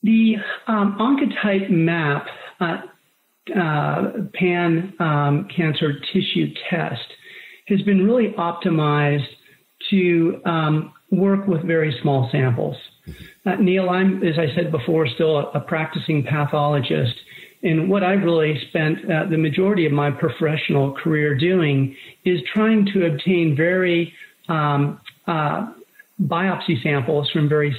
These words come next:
small tumor tissues, metastatic tumor tissues, uh, in a way that really causes the least amount of discomfort to, um, patients.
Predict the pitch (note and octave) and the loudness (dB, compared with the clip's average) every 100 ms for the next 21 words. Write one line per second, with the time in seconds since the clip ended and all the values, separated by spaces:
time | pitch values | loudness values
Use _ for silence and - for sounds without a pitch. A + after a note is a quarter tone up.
0 | - F3+ E3 E3+ F3+ G3+ - F#3 F3 D3 | 0 0 2 0 -2 -8 -2 0 2 2
1 | A#2+ - E3+ - D#3+ - - E3 D#3+ D3+ | 0 -2 -2 0 -2 -2 -4 -2 0 -2
2 | - D#3 D#3 - - F3 D3 - D#3 A#2+ | -2 -2 -4 -4 0 2 0 0 -2 0
3 | E3+ F3 D3+ - - - - - - G3 | 0 0 -2 -8 -18 -18 -18 -10 -4 0
4 | G3+ G3+ F3 F3+ F#3 F3+ G3 G3 F#3+ F#3 | 2 2 2 2 2 2 2 2 2 0
5 | - F3+ E3 D3+ E3+ D#3 - - - - | -2 0 0 2 2 0 -2 -14 -20 -2
6 | F#3+ F3+ E3+ - G3 G3+ A3+ G3 - - | 0 2 0 0 2 4 4 2 -2 -14
7 | _ E3+ D#3+ D3+ - D3+ C3 D3 - D#3 | _ 0 2 2 0 0 0 -2 -2 -2
8 | C#3+ - C#3+ E3 - _ _ - - D3+ | 0 0 -2 -2 -12 _ _ -6 0 0
9 | D3 F3 D3+ D3 C3 - _ F#3+ G3 D3+ | 0 0 0 2 0 -4 _ 0 2 0
10 | D3 | -4